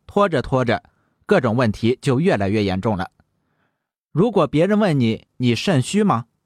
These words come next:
听到这个问题，我相信百分之百的男士肯定都会摇头，然后心里默默地说道：“你才肾虚呢，像我这么壮的男人，怎么可能肾虚呢？”哎，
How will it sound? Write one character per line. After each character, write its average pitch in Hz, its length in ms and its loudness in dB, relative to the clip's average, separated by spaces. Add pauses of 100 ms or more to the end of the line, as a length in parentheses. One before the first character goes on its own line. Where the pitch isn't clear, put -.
(420)
听 226 160 2
到 214 100 4
这 226 140 0
个 156 120 2
问 131 140 0
题， 117 200 0
我 110 160 0
相 143 200 0
信 120 220 0
百 104 260 -2
分 131 160 -2
之 180 140 -2
百 104 300 -4
的 127 140 -2
男 117 220 -2
士 117 240 -4 (640)
肯 123 220 0
定 143 240 0
都 180 160 0
会 139 160 -2
摇 104 160 0
头， 107 300 -4 (160)
然 110 200 0
后 113 140 0
心 127 180 0
里 113 100 0
默 117 180 -2
默 107 120 0
地 87 120 -6
说 107 160 -4
道 87 200 -6 (320)
：“你 120 200 2
才 131 200 -2
肾 135 220 0
虚 101 200 -4
呢， 85 120 -12 (460)
像 175 240 0
我 110 160 0
这 214 100 -2
么 147 140 0
壮 151 200 0
的 104 120 0
男 101 200 -2
人， 95 180 -6 (200)
怎 113 160 0
么 113 100 0
可 - 140 -6
能 113 100 2
肾 123 220 0
虚 160 160 -2
呢？” 117 180 -2 (840)
哎， 117 260 -2